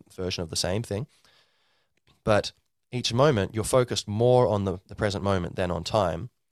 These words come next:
And, um, you think about the future when you need to, the past when you need to,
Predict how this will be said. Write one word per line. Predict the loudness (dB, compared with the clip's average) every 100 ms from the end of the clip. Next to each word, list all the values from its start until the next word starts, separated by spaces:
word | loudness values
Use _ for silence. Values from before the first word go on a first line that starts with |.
| _ _ _ _
And, | -2 -2 -2 -2
um, | 0 2 0 -6
you |
think | -8 -4
about | -4
the | -2
future | -6 -4
when | -4
you | 0
need | 0
to, | 2 0
the | 2
past | 4 4 2
when | -4
you |
need | -4 -4
to, | -6